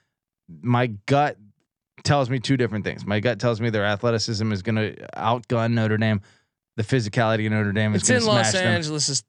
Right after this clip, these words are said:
Speaker 2: that's the tough angle, I think.
Speaker 1: I don't think that makes a big difference. I think
Speaker 2: No, I think for U S C to go to South Bend is much harder. Where
Speaker 1: Of
Speaker 2: it's
Speaker 1: course.
Speaker 2: cold.
Speaker 1: Of
Speaker 2: You know what I
Speaker 1: course.
Speaker 2: mean? Like, the fact
Speaker 1: But I
Speaker 2: it's
Speaker 1: don't think Notre Dame is gonna be, like,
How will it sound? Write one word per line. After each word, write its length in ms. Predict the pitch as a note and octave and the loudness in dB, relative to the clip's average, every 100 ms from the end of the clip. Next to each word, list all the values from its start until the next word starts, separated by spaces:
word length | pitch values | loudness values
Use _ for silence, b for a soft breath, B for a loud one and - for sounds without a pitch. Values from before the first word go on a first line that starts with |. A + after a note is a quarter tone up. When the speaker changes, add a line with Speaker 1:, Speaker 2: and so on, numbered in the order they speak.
| - | -2
Speaker 2:
that's 240 | E3 D3+ | -2 -2
the 100 | C#3 | -8
tough 320 | - C#3+ A#2+ | -4 -4 -2
angle, 300 | A2 G#2+ G#2 | -6 -6 -6
I 120 | G2 | -6
think. 240 | G#2 A#2 G#2+ | -6 -6 0
Speaker 1:
I 40 | |
don't 100 | A#2 | 0
think 140 | G#2 G2 | 2 0
that 60 | |
makes 200 | F2+ F2+ | -2 -4
a 40 | - | -6
big 180 | D2+ | -10
difference. 360 | A#1+ A#1+ D2+ - _ _ _ _ | -10 -12 -14 -16 _ _ _ _
I 60 | G2+ | -4
think 240 | G#2 E2 - _ _ _ - | -2 -2 -10 _ _ _ -4
Speaker 2:
No, 240 | F#3 D3 | -2 -2
I 100 | C3+ | -4
think 240 | D3+ D#3+ | -4 -6
for 140 | C3+ D#3+ | -6 -4
U 120 | D#3+ | -2
S 100 | E3 | -2
C 100 | - | -2
to 80 | D#3 | -4
go 160 | C#3+ C#3+ | -2 -2
to 60 | |
South 260 | C3 C3+ A#2+ | -2 -4 -2
Bend 160 | C#3 | -4
is 140 | B2+ A#2 | -4 -6
much 160 | B2 | -6
harder. 400 | A#2+ A2+ F#2 F2 _ _ | -2 -2 -4 -8 _ _
Where 120 | A#2+ | -2
Speaker 1:
Of 40 | B2 | 0
Speaker 2:
it's 80 | |
Speaker 1:
course. 140 | D3 C#3+ | 2 2
Speaker 2:
cold. 400 | E3 A#2+ D#2+ - - | 2 -2 -8 -16 -12
Speaker 1:
Of 140 | F#2+ | -8
Speaker 2:
You 80 | D3+ | -2
know 80 | D#3+ | 0
what 40 | D#3+ | 0
I 20 | |
Speaker 1:
course. 80 | D3+ | 0
Speaker 2:
mean? 220 | D#3+ E3 | -2 -2
Like, 200 | D3 C3+ | -4 -4
the 80 | C#3 | -6
fact 200 | D#3 D3+ | -2 0
Speaker 1:
But 100 | D3 | 2
I 20 | |
Speaker 2:
it's 60 | E3+ | 2
Speaker 1:
don't 80 | F3 | 0
think 180 | D#3+ C3+ | -2 0
Notre 240 | C#3+ C3+ | 0 0
Dame 260 | B2+ B2+ A#2+ | 0 -2 -2
is 80 | G#2+ | -2
gonna 180 | B2+ | 0
be, 240 | A#2 A2+ A2 | 0 -2 -2
like, 340 | G#2 G#2+ - | -4 -6 -8